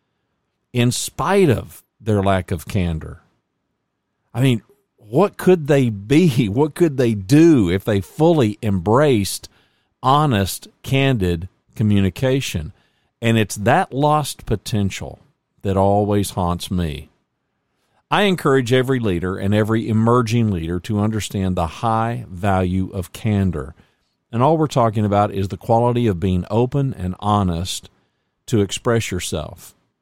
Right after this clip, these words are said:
In a word, frankness.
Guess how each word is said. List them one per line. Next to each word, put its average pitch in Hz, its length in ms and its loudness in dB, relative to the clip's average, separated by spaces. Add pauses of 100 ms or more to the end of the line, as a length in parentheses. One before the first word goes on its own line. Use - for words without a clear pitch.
(640)
In 123 120 2
a 117 60 4
word, 135 420 2 (560)
frankness. - 920 -2